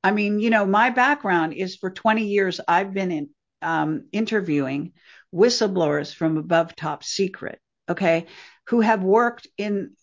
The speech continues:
they're from the military, they're from the law enforcement, they're from all different walks of life, a lot of scientists, and they all sign deals,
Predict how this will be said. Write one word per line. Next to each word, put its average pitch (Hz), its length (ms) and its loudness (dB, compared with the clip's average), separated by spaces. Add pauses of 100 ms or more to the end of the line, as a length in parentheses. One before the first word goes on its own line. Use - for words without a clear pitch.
(140)
they're 202 320 2
from 170 260 0
the 147 60 2
military, 202 720 0
they're 160 260 -6
from 147 320 -4
the 143 100 -6
law 196 260 2
enforcement, 190 600 -6
they're 160 140 0
from 156 320 -6
all 226 300 4
different 202 360 -4 (100)
walks 165 340 0
of 165 80 -2
life, 196 360 4 (460)
a 160 80 2
lot 202 280 6
of 208 60 -2
scientists, 143 760 -8 (300)
and 175 180 2
they 190 300 2
all 185 580 2 (500)
sign 185 560 0
deals, 151 600 -8